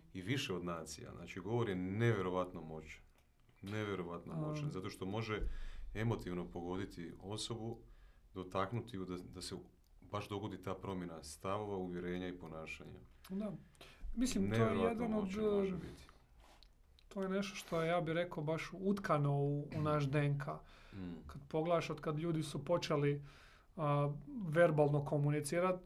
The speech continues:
Speaker 2: počeli su i utjecat jedni na druge. I ono, govorništvo, mislim da je vrlo blisko povezano s time.
Speaker 1: Mm.
Speaker 2: Mislim, ja sam znao, <laughs> mislim, možda malo ne-,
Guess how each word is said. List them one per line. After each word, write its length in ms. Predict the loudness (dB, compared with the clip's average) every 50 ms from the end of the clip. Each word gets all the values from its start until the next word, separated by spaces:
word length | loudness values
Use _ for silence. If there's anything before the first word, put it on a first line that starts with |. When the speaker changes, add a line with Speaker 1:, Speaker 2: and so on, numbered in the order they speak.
| -14 -18 -18 -18 -18 -18 -12
Speaker 2:
počeli 440 | -4 -2 -2 0 2 0 2 2 0
su 300 | -2 -2 -2 0 0 0
i 80 | 0 0
utjecat 500 | -2 -2 -4 -6 -6 -4 -6 -4 -2 -2
jedni 220 | -2 0 0 0
na 120 | 0 0 0
druge. 280 | 2 0 0 0 -2 -6 -8 -12 -16 -18 -12 -8
I 320 | -6 -4 -2 -2 -2 -2
ono, 200 | -2 -2 0 4
govorništvo, 500 | 6 8 8 8 8 4 0 -2 -2 -2
mislim 320 | -2 -2 -4 -4 -4 -2
da 100 | 0 2
je 100 | 2 2 2
vrlo 440 | 2 2 4 6 6 6 4 4 -2 -12 -20 -20 -20 -20 -20 -20 -20 -20 -20 -20 -20 -20 -20 -20 _ -20 -20 -18 _ -2
blisko 540 | 0 2 2 2 2 0 0 -2 -2 -2 2
povezano 520 | 4 4 6 6 6 4 4 2 0 -2
s 80 | -4 -2
time. 300 | -2 0 2 2 0 0
Speaker 1:
Mm. 600 | -2 -6 -12 -14 -12 -10 -8 -6 -4 -4 -2 -2
Speaker 2:
Mislim, 260 | -4 -2 0 0 4
ja 180 | 6 6 6
sam 180 | 6 4 -2 0
znao, 600 | 2 4 6 6 6 8 8 6 6 4 2 -2 -4 -10 -16 _ -20 -20 -20 -20 -20 -20 -20 _ _ _ -20 _ -16 -14 -8 -6
<laughs> 380 | -6 -6 -8 -14 -20 -18 -18 -16
mislim, 220 | -10 -4 -4 -2
možda 260 | -2 0 0 0 0
malo 320 | 2 2 4 4 2 0 0
ne-, 340 | -2 -2 -2 -4 -4 -6